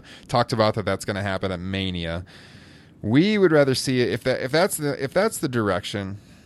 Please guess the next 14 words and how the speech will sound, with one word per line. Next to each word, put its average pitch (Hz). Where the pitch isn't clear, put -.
Us 127
three 113
thought, 98
"Let's 117
just 101
do 95
it 85
at -
SummerSlam, 85
get 90
out 87
of 82
the 82
way. 80